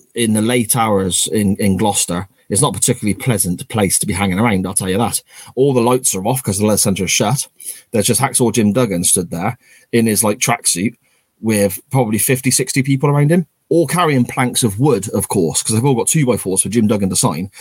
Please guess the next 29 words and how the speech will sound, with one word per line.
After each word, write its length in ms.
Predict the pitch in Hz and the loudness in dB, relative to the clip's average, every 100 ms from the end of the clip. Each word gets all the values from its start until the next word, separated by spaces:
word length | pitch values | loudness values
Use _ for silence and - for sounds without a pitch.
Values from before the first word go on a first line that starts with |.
| - - | -18 -6
There's 140 | 127 | -2
this 120 | 147 | 0
mad 360 | 131 160 147 113 | 2 2 0 0
mob 380 | 127 160 92 82 | 2 2 0 -4
of 160 | - - | -6 -2
blokes 540 | 135 113 - - - - _ - | 0 0 -2 -4 -4 -6 _ 0
with 340 | 110 104 - _ - - | 0 0 -6 _ -16 -6
planks 380 | 156 143 95 | -2 0 0
of 140 | 110 101 | 0 2
wood, 240 | 131 90 | 0 0
and 160 | 117 107 | 0 2
Jim 160 | 143 | 2
Duggan 220 | 139 156 117 | 2 0 0
s-, 180 | - - | -2 -2
stayed 360 | - - 175 139 | -2 0 -2 -2
there 260 | 90 135 - | -6 -6 -4
and 100 | 107 | -4
spent 320 | - 117 104 _ _ - | -2 -2 -4 _ _ -8
as 140 | 107 107 | -4 0
long 380 | 139 170 165 | 2 2 2
as 100 | 147 | 2
we 80 | 135 | 2
wanted, 400 | 131 123 - 85 _ _ - | 2 2 0 -8 _ _ -8
signing 540 | - - 123 120 117 | -4 0 2 2 2
stuff, 480 | 117 127 113 - - _ _ _ _ _ | 0 0 -2 -4 -14 _ _ _ _ _
pictures, 500 | - 139 - 123 117 | -2 -2 0 0 0
chatting. 680 | - - 131 - 123 123 120 - _ | -2 -2 0 2 2 2 0 -8 _
He, 120 | 110 | -4
he, 200 | 113 110 | 0 -2